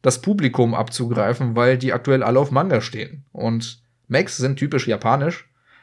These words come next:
Ähm, ich glaub aber nicht, dass das der richtige Schritt ist, ehrlich gesagt, denn mich interessiert gar nichts davon.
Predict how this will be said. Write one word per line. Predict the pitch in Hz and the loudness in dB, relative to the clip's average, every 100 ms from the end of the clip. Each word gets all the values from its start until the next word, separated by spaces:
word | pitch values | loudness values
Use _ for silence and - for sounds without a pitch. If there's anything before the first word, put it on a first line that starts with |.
| _ _ _ - | _ _ _ -2
Ähm, | 117 127 131 127 - | 2 4 2 -4 -8
ich | 131 | -6
glaub | - 214 | 0 2
aber | - 131 | 4 4
nicht, | 120 180 - | 2 0 0
dass | 117 | 0
das | 120 117 | 0 0
der | 123 117 | 0 0
richtige | 135 113 107 | -2 -4 -2
Schritt | - 196 | -4 -4
ist, | 127 | -2
ehrlich | 113 107 104 | -2 -4 -4
gesagt, | 110 107 113 | -4 -2 -2
denn | 104 | -4
mich | 131 139 | -4 -4
interessiert | 120 120 123 110 | -2 -2 -2 0
gar | 107 127 | 0 0
nichts | 110 - | 0 -6
davon. | 120 - - | -10 -10 -10